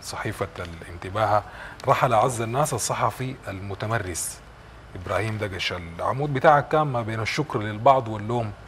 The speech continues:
للبعض. نتكلم عن دوافع ال-، الكتابة، وخاصة إنه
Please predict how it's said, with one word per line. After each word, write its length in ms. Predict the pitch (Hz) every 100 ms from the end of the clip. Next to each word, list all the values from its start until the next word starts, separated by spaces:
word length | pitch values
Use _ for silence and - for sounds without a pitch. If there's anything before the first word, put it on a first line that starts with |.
| - - - - - 95
للبعض. 400 | 98 95 131 131
نتكلم 380 | 110 - 143
عن 160 | 110 107
دوافع 420 | 110 123 120 92
ال-، 240 | 90 90 90
الكتابة، 720 | 85 85 104 117 123 120 123
وخاصة 640 | 110 98 - 120 117 113
إنه 240 | 107 104